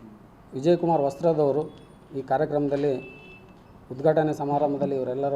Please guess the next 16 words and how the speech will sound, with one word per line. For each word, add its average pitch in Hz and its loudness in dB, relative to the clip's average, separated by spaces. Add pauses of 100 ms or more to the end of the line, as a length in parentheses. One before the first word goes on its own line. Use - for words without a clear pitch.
ಉಪಸ್ಥಿತಿ 131 -6 (100)
ಇರುತ್ತೆ. 135 -4 (540)
ಈಗ 151 0 (120)
ನಾನು 147 -2 (100)
ಹೇಳಿದ 165 4 (180)
ಏಳು 165 4 (100)
ಜಿಲ್ಲೆಯ, 156 2 (880)
ಆ, 135 -6 (520)
ಎಲ್ಲ 147 0 (120)
ಅಧ್ಯಕ್ಷರುಗಳ 147 -2 (100)
ಉಪಸ್ಥಿತಿಯೂ 147 -6
ಇರುತ್ತೆ. 135 -4 (1400)
ಈ 131 -8 (100)
ಕಾರ್ಯಕ್ರಮಕ್ಕೆ 151 2 (2750)
ತಮ್ಮೆಲ್ಲರ 147 2 (2250)
ಸಹಕಾರ 147 2